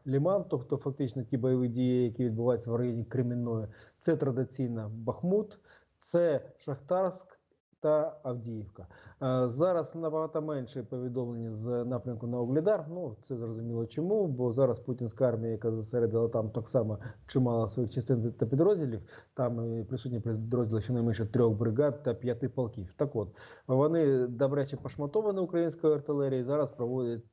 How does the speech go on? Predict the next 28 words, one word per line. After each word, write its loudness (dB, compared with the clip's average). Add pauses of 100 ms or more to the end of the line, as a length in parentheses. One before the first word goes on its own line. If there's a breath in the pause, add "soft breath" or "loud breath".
перегрупування 2
та -4
посилення -4
відповідними -2
резервами 2
та 0
ресурсами, 0
бо, 2 (360 loud breath)
е, 0
в -2
тому 2
стані, 2
в 0
якому -2
вони 0
нині 2
перебувають, 4 (360 loud breath)
е, 0
на -2
напрямку -4
на -2
Угледар, -2 (100)
путінська 2
армія -2
не -4
спроможна -4
діяти 0
нічого. 0